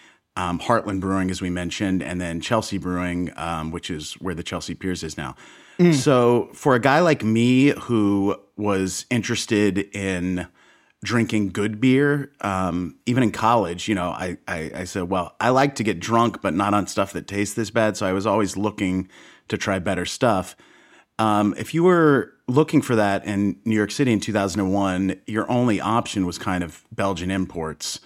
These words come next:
Speaker 1: uh,
Speaker 2: Mm.
Speaker 1: Chimay, Duvel, stuff like that. So that's what I drank. And for a twenty-two-year-old, you know, Chimay and Duvel were, like, nine percent, which was unheard of compared to, you know,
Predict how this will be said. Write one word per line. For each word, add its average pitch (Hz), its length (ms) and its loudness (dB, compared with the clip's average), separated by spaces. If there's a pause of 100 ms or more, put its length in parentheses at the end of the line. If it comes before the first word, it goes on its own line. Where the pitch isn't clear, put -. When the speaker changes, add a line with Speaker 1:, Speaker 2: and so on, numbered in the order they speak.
(340)
Speaker 1:
uh, 202 60 4
Speaker 2:
Mm. 208 180 6
Speaker 1:
Chimay, 92 880 -2
Duvel, 92 440 -4
stuff - 260 -6
like 90 140 -4
that. 98 160 -2
So - 80 -2
that's 143 180 2
what 143 100 2
I 101 80 2
drank. 90 600 -4 (400)
And 98 240 -2
for 113 120 0
a 104 40 2
twenty-two-year-old, 107 1040 6
you 101 140 -2
know, 87 260 -2 (580)
Chimay 107 340 2
and 92 80 -2
Duvel 95 400 0
were, 107 140 2
like, 95 220 -2
nine 98 260 0
percent, 92 440 -4
which 92 200 -10
was 85 320 -8
unheard 95 420 0
of 80 280 -8
compared 82 420 -8
to, 80 480 -8
you 90 120 -8
know, 71 160 -10